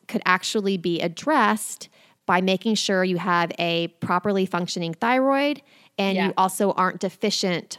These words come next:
Speaker 1: on a lot of vitamins. And we'll put a little bit more information up about that as well, 'cause that is something definitely to look into, um, 'cause there are, I mean, there are ways to fix this problem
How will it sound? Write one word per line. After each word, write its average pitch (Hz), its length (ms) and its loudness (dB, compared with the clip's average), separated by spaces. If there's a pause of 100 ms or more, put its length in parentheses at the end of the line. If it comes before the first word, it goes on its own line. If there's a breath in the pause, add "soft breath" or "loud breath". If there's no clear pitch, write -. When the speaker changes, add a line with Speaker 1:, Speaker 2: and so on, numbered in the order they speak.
Speaker 1:
on 190 140 2
a 175 40 0
lot 165 200 -2
of 165 100 -4
vitamins. 156 600 -4
And 190 80 -2
we'll 202 100 2
put 233 160 0
a 220 60 2
little 185 200 -2
bit 170 160 -2
more 160 160 -6
information 151 500 -10
up 139 100 -10
about 131 280 -8
that 135 140 -6
as - 160 -12
well, 90 240 -4
'cause - 140 -12
that 185 120 2
is 180 80 0
something 220 340 0
definitely 202 600 2
to - 140 -6
look 180 240 -2
into, 165 520 0 (500 loud breath)
um, 160 420 -6 (200)
'cause 214 140 -2
there 254 160 4
are, 269 260 6
I - 60 2
mean, 220 200 2
there 233 280 2
are 247 160 6
ways 254 280 4
to 208 100 0
fix - 260 -4
this - 160 -6
problem 165 540 0